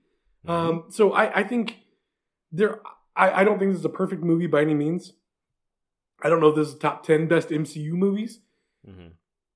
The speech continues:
Speaker 2: But <sighs> because of everything that was stacked against this movie,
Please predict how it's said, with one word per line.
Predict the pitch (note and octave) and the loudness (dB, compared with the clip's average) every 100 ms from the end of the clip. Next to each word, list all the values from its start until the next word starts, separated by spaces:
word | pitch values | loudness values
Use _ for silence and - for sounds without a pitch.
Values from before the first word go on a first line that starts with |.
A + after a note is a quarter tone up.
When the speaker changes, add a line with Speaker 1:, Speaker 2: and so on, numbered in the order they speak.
| _ _ | _ _
Speaker 2:
But | F#3 F#3+ F#3+ - _ _ | 2 2 0 -16 _ _
<sighs> | - - - _ - E3 - - D#3 C#3+ _ G#3 | -20 -20 -20 _ -16 -14 -14 -12 -14 -16 _ -2
because | G3+ - C4+ D#4+ | -2 2 2 2
of | G#3 | 2
everything | D3+ F#3 G3 G3 | 2 0 0 -2
that | - | -2
was | - | -8
stacked | - D#3 D#3+ | -4 -2 -2
against | D3 B2+ C3+ C3+ | -4 -4 -4 -2
this | F#3+ G3 | -2 0
movie, | G#3 G#3+ A#3 A#3 | 0 2 0 -2